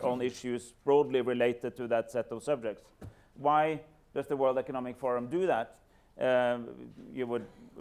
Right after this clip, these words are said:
believe from its name that our primary focus is on more the economic issues,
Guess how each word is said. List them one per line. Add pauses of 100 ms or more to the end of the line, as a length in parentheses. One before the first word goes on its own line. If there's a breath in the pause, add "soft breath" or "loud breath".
believe
from
its
name
that
our
primary
focus
is
on
more
the
economic
issues,